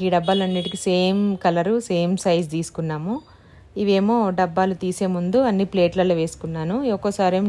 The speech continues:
న్యూస్ పేపర్లో వేసి ఇట్లా ఫోల్డ్ చేసేస్తానన్నమాట. నేను ఆ రోజు జడ కూడా వేసుకోలేదు, only మార్నింగ్ అంటే ఇల్లు డస్టింగ్ అంతా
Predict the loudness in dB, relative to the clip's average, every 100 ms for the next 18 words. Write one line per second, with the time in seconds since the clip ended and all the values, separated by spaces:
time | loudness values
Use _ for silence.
0 | 0 0 0 0 0 -2 -2 -2 -4 -4
1 | -2 -4 -10 -14 -8 -6 -6 -8 -10 -14
2 | -20 -20 -20 -20 -20 -20 -20 -20 -4 0
3 | 2 2 2 0 -4 -6 -6 -8 -10 -10
4 | -14 -18 -20 -20 -20 -16 -8 -4 -2 0
5 | -2 0 2 2 2 0 -2 -4 -6 -6
6 | -2 -2 -4 -6 -4 -2 -4 -8 -16 -18
7 | -20 -20 -4 4 6 6 6 6 6 6
8 | 6 6 8 6 4 2 4 4